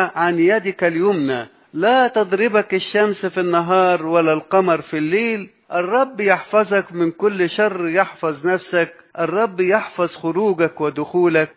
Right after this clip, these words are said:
من الآن وإلى الدهر. أول ما الواحد يبتدي حياته مع ربنا، يقول له: "يا رب، في عرضك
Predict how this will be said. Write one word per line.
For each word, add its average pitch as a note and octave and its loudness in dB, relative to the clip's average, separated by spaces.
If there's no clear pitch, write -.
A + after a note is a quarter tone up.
من F3 -2
الآن E3 0
وإلى D3+ 0
الدهر. A#2+ -4
أول B3+ 2
ما A#3+ 0
الواحد A3 2
يبتدي G#3 -6
حياته G3+ 0
مع F#3+ 6
ربنا، G3 0
يقول G3+ 0
له: G3+ 2
"يا G3 4
رب، F3+ -2
في F3 -2
عرضك C#3+ 2